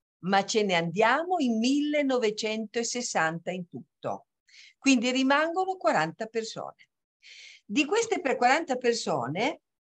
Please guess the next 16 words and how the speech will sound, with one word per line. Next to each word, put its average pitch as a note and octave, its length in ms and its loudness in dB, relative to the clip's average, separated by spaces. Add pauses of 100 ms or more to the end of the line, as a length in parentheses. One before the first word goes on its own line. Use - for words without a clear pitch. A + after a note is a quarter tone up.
(220)
eh, A#3+ 640 4
una A4 420 4
è F#4+ 160 -6
quella F4+ 380 0
che D4 120 -4
fa C#4 240 0
la D#4+ 240 6
testimonianza G3+ 1160 0
e E4 160 -4
che G4 120 0
scrive A#3 400 -4
questi B3 320 -6
numeri. C#3+ 480 -4 (800)
Era A3+ 260 4
un F3 80 -2
socialista, C#3 960 -2